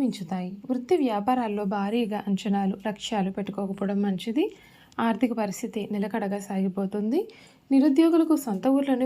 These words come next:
ఉద్యోగం లభించే అవకాశం కూడా ఉంటుంది. బంధువర్గంలో అనుకోకుండా మంచి పెళ్లి సంబంధం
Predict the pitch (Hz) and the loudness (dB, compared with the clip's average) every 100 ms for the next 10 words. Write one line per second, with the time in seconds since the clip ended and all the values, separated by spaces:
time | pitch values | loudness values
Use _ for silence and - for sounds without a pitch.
0 | 233 180 202 220 254 247 220 214 214 208 | 0 -2 -2 0 2 2 0 0 0 0
1 | 226 214 214 196 202 208 190 208 226 339 | -2 0 0 0 0 0 -2 -4 -2 -2
2 | - - - - - 262 269 349 349 311 | -4 -20 -20 -16 0 4 4 6 4 4
3 | 277 269 277 202 196 233 285 269 247 208 | 2 2 2 2 4 4 2 2 0 -2
4 | 180 - 277 262 262 233 214 | -4 0 0 0 -2 -2 -2